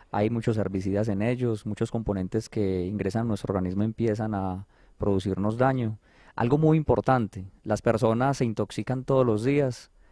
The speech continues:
cuando están almorzando, cuando están comiendo y viendo noticias. Eh, desafortunadamente las noticias, eh, a las cuales nos exponemos son noticias muy negativas, noticias que, en donde siempre hablan de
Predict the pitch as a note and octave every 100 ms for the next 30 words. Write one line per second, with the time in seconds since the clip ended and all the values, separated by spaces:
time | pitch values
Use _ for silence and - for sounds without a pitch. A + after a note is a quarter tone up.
0 | - - A#2 A2 G#2+ G#2+ G#2 G2+ - A2
1 | G#2 A2+ B2 A2 G#2 A#2 C3 B2 A#2+ A2
2 | G#2 G2 G2+ G2 G2 G2+ - _ - B2+
3 | B2 C3 C3+ C3 B2+ B2+ - - _ _
4 | - G2+ F#2+ G2 A2 G2 C#3 C#3 A#2+ A2
5 | - _ _ _ - _ _ - A2 G#2+
6 | G#2 G#2+ A2 A2+ A#2 A#2+ A2+ C#3 C#3 C3
7 | A2 G#2 G#2+ G2 B2+ B2+ C3 - - A2+
8 | G#2+ G#2 G2+ F#2+ A2 G#2+ B2 A2 - G#2
9 | G2+ A#2 B2 B2 B2+ C3+ B2+ B2 B2+ A#2+
10 | - B2+ B2+ B2 G2 - C3 C3 A#2 -
11 | - - - - - A2 - G#2+ A2 A#2+
12 | - B2 G#2 G2 G2 F#2+ - G#2+ G#2 G2+
13 | G2 G#2 F#2 A#2 A#2+ A#2+ B2 A#2+ A2